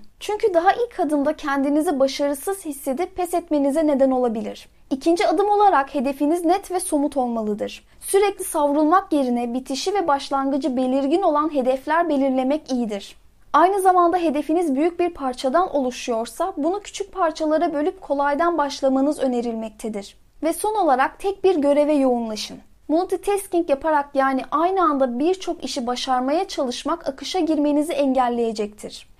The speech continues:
Bu sebeple her seferinde tek bir göreve odaklanmak ve çevrenizdeki bütün uyaranları kapatmak iyi olacaktır.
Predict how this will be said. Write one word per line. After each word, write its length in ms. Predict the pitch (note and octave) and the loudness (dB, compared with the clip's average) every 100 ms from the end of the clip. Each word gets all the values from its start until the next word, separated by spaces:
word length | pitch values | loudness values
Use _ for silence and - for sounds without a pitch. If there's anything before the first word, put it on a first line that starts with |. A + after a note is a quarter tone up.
| - | -6
Bu 80 | E4+ | -4
sebeple 480 | F4+ F4+ G4+ G4 C#4+ | 0 2 2 2 0
her 260 | C#4+ E4+ F#4+ | 4 4 4
seferinde 640 | G4+ - D#4 B3 A#3+ A#3+ | 0 0 0 2 0 -2
tek 300 | - G4 G4 | -2 -4 2
bir 140 | F#4 | 2
göreve 420 | D#4 C4+ C#4 D#4+ E4 | 4 6 6 6 2
odaklanmak 800 | C#4+ A#3+ A#3 A#3+ A#3 B3+ F4+ - - D4+ | 2 0 -2 -4 -2 -2 -4 -6 -8 -4
ve 140 | E4 | -2
çevrenizdeki 800 | - C4+ C4+ C#4 C#4 C#4+ D4+ G4 | 0 0 2 2 2 -2 -2 -2
bütün 320 | C#4+ - G#4 | -4 -4 -4
uyaranları 640 | D#4+ D4+ C#4 C4+ C4+ C#4+ F4 | 2 2 2 2 2 0 -2
kapatmak 600 | C#4 C4+ B3+ F4 F4+ C#4+ | -8 -8 -4 -2 -2 -2
iyi 140 | C4+ | -2
olacaktır. 720 | B3+ A#3+ A3+ G#3+ - G#3 - | -2 -2 -4 -8 -10 -14 -16